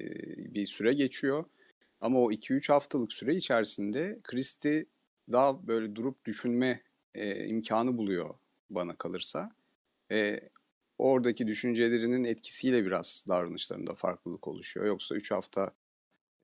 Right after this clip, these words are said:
sandalyesiz kaldığı için konuştuğunu çok zannetmiyorum. Sonra da yeni sandalye gelse de artık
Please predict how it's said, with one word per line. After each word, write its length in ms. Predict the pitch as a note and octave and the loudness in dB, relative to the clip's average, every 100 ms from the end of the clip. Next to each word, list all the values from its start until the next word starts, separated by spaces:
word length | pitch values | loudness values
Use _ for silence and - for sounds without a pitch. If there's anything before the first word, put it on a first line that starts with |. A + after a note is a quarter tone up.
| D#2+ | _
sandalyesiz 680 | _ G2 G#2 G#2 G2+ F#2+ _ | _ -20 -20 -20 -20 _ _
kaldığı 280 | G2+ F#2+ F#2 | -20 -20 -20
için 340 | A2 G#2 _ _ _ | -20 -20 _ _ _
konuştuğunu 400 | - - G2 G#2+ G#2+ - _ _ | -16 -10 -6 -6 -8 -14 _ _
çok 280 | - G2+ - | -8 -8 -4
zannetmiyorum. 720 | G2+ F#2+ G#2 B2+ G#2 F2+ - - _ - - - - | -2 -2 -2 -4 -4 -4 -6 -14 _ -18 -18 -18 -14
Sonra 420 | - A2+ A2+ G#2+ | -2 2 2 4
da 40 | |
yeni 200 | A2+ A2+ | 4 4
sandalye 520 | A2 A2 A2 A2+ A2+ | 2 2 4 4 4
gelse 420 | A2+ A2 A2 C#3+ A2+ | 6 6 4 2 0
de 180 | D3+ F3+ | 0 0
artık 320 | G#2+ G#2 - | 0 0 -6